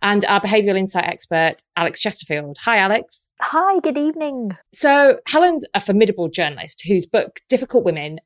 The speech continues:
Speaker 1: A History of Feminism in Eleven Fights, hit the shelves earlier this year. Laura, as an occasionally beautifully difficult woman,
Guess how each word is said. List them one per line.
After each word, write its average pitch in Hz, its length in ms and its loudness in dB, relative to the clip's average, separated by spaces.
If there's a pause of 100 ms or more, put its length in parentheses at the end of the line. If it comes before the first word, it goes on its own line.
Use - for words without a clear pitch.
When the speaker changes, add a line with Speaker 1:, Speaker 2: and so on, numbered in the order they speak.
Speaker 1:
A 151 40 -10
History 190 300 -4
of 185 80 -2
Feminism 160 640 -4
in 165 80 -8
Eleven 160 320 -6
Fights, - 540 -16 (180)
hit 220 140 0
the 202 80 -8
shelves 160 320 -2
earlier 151 280 -4
this - 220 -14
year. 151 300 -8 (640)
Laura, 330 340 6 (160)
as 349 200 2
an 330 180 -2
occasionally 320 760 2
beautifully 151 440 -8
difficult - 380 -10
woman, - 280 -10